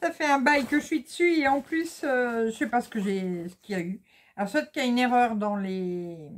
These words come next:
dans les explications ou alors c'est moi qui me suis plantée. Bon, ça arrive, hein. Voilà. Bon, c'est, on, euh, on n'est pas là pour parler de ça. On est là pour parler de ce joli sac. Alors, j'aime beaucoup le dessin.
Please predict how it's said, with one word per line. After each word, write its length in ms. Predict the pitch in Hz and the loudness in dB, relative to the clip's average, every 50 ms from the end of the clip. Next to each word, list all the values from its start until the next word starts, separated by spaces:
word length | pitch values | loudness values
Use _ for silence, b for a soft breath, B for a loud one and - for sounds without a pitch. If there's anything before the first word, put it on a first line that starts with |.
| - 190 - | -16 -14 -8
dans 80 | 196 | -4
les 200 | 208 214 190 202 | -4 -2 -2 -2
explications 840 | 208 202 - _ - 180 - 190 185 - - 220 214 220 247 262 254 | -4 -4 -8 _ -18 -10 -8 -8 -8 -6 -6 -2 -2 -2 -2 -2 -2
ou 120 | 214 196 | -2 0
alors 300 | 180 180 185 190 190 - | 2 2 2 0 0 -2
c'est 160 | 196 - 220 | -4 -4 -2
moi 400 | 196 190 180 180 175 180 190 190 - | 0 0 0 0 -2 -4 -6 -8 -10
qui 300 | - - 196 185 170 165 | -14 -14 -12 -10 -10 -8
me 140 | 170 175 | -10 -10
suis 220 | - - - - 196 | -12 -12 -14 -14 -14
plantée. 420 | - - 170 156 - _ - - _ _ | -12 -12 -12 -14 -14 _ -20 -20 _ _
Bon, 100 | - _ _ B B B B B B 208 B | -20 _ _ B B B B B B -20 B
ça 160 | - - 233 | 0 4 4
arrive, 420 | 226 214 185 220 262 294 285 202 190 | 6 6 4 4 2 2 4 4 2
hein. 400 | 190 202 208 196 180 165 165 160 b b b b b b b _ _ _ | 2 0 0 -4 -4 -6 -10 -14 b b b b b b b _ _ _
Voilà. 240 | - 196 196 170 - B B B B B B B 285 240 - | -8 -6 -6 -6 -6 B B B B B B B -14 -4 2
Bon, 200 | 320 269 196 - - - - _ _ _ | 4 4 4 2 -2 -14 -20 _ _ _
c'est, 160 | - 285 269 - | -6 -6 -6 -2
on, 160 | 247 262 277 | -2 0 2
euh, 320 | 285 285 277 269 269 269 247 190 - - | 4 4 4 4 4 2 2 0 -4 -8
on 120 | - 247 262 | -6 -4 -2
n'est 120 | 302 330 | -2 0
pas 140 | 330 392 349 | 4 4 6
là 140 | 349 349 - | 6 6 4
pour 180 | 254 294 247 | 2 -2 -2
parler 300 | - 269 247 247 233 233 | -2 0 0 2 0 -2
de 40 | 226 | -2
ça. 240 | - - - 302 330 381 415 - - _ | -6 -2 2 2 2 4 2 -2 -6 _
On 200 | - 247 254 247 | -8 -4 -2 -2
est 100 | 254 247 | -2 -2
là 220 | 247 294 330 - - _ _ | -2 -2 -4 -4 -8 _ _
pour 220 | 240 220 220 _ | -12 -12 -12 _
parler 380 | - 208 214 240 294 339 - - | -10 -8 -6 -6 -6 -8 -10 -8
de 160 | 208 208 220 220 | -4 -2 -2 -2
ce 240 | 220 - 254 247 | -2 -4 -4 -4
joli 400 | 240 220 214 220 320 359 339 302 | -2 -2 0 0 0 0 0 -2
sac. 320 | 294 - 208 180 180 - _ | -4 -6 -8 -8 -8 -10 _
Alors, 200 | - 226 226 226 | -4 -2 0 0
j'aime 320 | 196 240 233 214 226 226 220 | 0 0 0 2 2 2 2
beaucoup 500 | 285 359 359 - - 359 359 349 - - | 2 0 -4 -2 -2 0 0 0 -2 -6
le 180 | 202 220 254 285 | -10 -6 -4 -2
dessin. 680 | 226 240 226 190 - - 220 202 196 202 214 240 - | -2 -2 -2 -4 -4 -8 -6 -4 -4 -4 -4 -6 -10